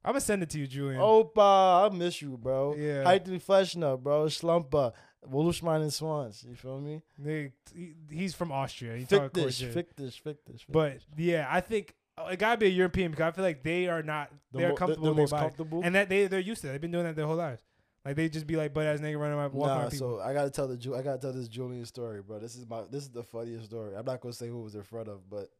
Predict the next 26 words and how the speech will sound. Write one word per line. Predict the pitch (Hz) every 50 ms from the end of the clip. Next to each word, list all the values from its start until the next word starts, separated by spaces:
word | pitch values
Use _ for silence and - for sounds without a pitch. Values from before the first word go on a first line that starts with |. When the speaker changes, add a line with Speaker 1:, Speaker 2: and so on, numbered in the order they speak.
| _ -
Speaker 2:
the | 127
niggas | 127 143 147 143 139
on | 135
the | 131
Rutgers | 127 139 131 - 135 120
Real | 123 131 123
basketball | 110 117 123 123 123 - 127 120
team, | - 127 123 117
you | 117 120
know | 117 113 110
who | 110 110 104
it | 98
was. | 107 107 104 98 95 _ _
Speaker 1:
Do | - - 139
I | 143 165 202
know? | 220 233 254 294 277 - _ _ _ _
Speaker 2:
Yeah, | 131 160 175 175 160 143
bro, | 123 113 131 147
you | 196
gonna | 214 190 170
know | 165 160 151
how | 135
I | 127
tell | - 135 123
the | 113
story. | - - 120 117 110